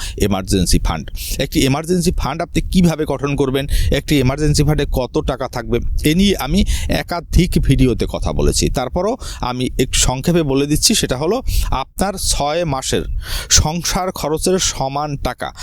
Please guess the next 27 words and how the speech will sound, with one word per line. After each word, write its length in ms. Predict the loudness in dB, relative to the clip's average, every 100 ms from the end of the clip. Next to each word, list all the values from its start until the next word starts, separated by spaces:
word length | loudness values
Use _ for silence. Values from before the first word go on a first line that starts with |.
| -8
আপনার 340 | -6 -6 -4 -6 -2
এমার্জেন্সি 600 | 0 0 0 0 2 0
ফান্ডে 400 | -2 -4 -2 -2
অবশ্যই 440 | 0 0 0 2 0
আপনাকে 400 | -2 -6 -6 -2
রাখতে 320 | -2 -4 -6 -4
হবে। 220 | -2 -4 -6 -4
সুতরাং 380 | -2 0 0 0
বিপদ 360 | 0 0 0
মুক্ত 340 | 0 -2 -4 -2
থাকতে 320 | -2 0 -2
হলে 240 | 0 0 -2 -6 -6
একটি 380 | -4 0 0 0 -2
লাইফ 280 | -2 -2 0
ইন্স্যুরেন্স 420 | 0 2 2 0
করুন, 320 | 0 0 0 -2 -8 -6
একটি 320 | -4 0 0
হেলথ 300 | 2 2 2
ইন্স্যুরেন্স 440 | 2 4 2 2 0
করুন 300 | 0 0 -2 -4 -4
এবং 240 | -4 -4 -6
অবশ্যই 480 | -6 -2 2 2 2 0
একটি 300 | -4 0 0
এমার্জেন্সি 600 | 2 0 2 0 0 0
ফান্ড 420 | -2 -2 -2 -2 -4 0
তৈরি 320 | 2 2 0
করুন। 280 | 0 -2